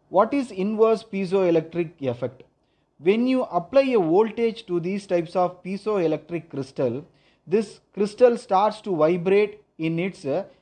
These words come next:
resonance frequency. It will have, this crystal has a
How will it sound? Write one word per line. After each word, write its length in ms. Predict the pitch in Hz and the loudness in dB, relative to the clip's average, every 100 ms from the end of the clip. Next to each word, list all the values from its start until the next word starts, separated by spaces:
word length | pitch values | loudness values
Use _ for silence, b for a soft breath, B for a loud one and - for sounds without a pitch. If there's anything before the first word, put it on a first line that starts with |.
| - | -4
resonance 760 | 151 175 233 226 220 220 202 - | 0 0 0 -2 -2 -6 -12 -12
frequency. 640 | - 165 165 143 117 110 101 _ _ _ _ _ _ _ | -4 -4 -2 -2 -2 -8 -20 _ _ _ _ _ _ _
It 200 | 190 196 | -8 0
will 180 | 202 185 | 4 4
have, 320 | 180 208 196 | 4 4 2
this 160 | 202 - | -2 -8
crystal 480 | - 220 - 262 247 | -10 -10 -2 0 0
has 440 | - 196 208 175 | -2 -2 -2 0
a 240 | 156 170 | 0 0